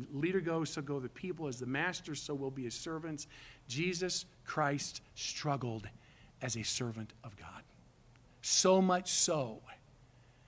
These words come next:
that on the cross, perhaps this is where he, this, this verse was fulfilled.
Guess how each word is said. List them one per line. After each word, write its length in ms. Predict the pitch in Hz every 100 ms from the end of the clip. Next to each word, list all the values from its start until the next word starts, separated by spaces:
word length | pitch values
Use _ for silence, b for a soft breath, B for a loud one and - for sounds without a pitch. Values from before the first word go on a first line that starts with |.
| -
that 120 | 127
on 120 | 139 160
the 100 | 151
cross, 480 | - 170 170 175
perhaps 460 | - 151 135 156 -
this 200 | 165 -
is 80 | 143
where 220 | 147 151
he, 220 | 131 160
this, 420 | 226 131 147 -
this 260 | - 143 143
verse 340 | 127 147 143
was 140 | 151 135
fulfilled. 600 | - - 147 127 110